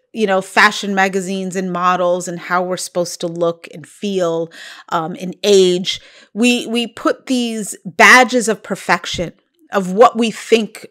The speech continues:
are perfect, but we, we fail to see, you know, the beauty of what's emerging right in front of us sometimes. Um, all right. So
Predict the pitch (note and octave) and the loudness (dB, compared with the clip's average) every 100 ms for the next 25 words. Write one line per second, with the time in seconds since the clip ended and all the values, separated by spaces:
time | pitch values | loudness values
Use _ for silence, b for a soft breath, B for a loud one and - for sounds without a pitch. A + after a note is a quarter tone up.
0 | - G3 F#3 - F#3+ - - - - B | 0 0 0 -8 -8 -6 -8 -10 -20 B
1 | B B B B G3 A3 G#3+ - - - | B B B B 0 4 4 4 -10 -14
2 | - G#3 A3 - - - A3 A3 A3 - | -8 -6 -6 -8 -12 -6 -2 -2 -2 -10
3 | - B3+ A#3+ A#3 A3 A3 - - A3 G#3+ | 0 6 8 6 2 -6 -10 -8 -6 -6
4 | G3+ F#3+ - _ _ _ _ G#3 G3 F3 | -8 -10 -14 _ _ _ _ -6 -4 -4
5 | F#3 E3 F3+ G3+ G#3+ F#3 D3+ F#3 - E3+ | -6 -6 -6 -2 -2 -4 -8 -10 -10 -4
6 | F#3+ F#3 G3+ F#3 E3 F#3 F3+ F3 D#3+ D#3 | -4 -4 -6 -6 -4 -4 -4 -6 -10 -6
7 | F3+ F3 D#3+ - D#3 D#3 D3+ C3+ - C#3+ | -4 -4 -10 -12 -12 -10 -8 -8 -8 -10
8 | - D3 - - - - _ _ _ _ | -10 -8 -8 -10 -16 -20 _ _ _ _
9 | _ B B B B B B B - F#3+ | _ B B B B B B B -2 -2
10 | E3 D#3 - _ _ _ G#3+ G#3 - F3+ | -2 -6 -16 _ _ _ 0 0 -4 -10
11 | - - D4 | -6 2 4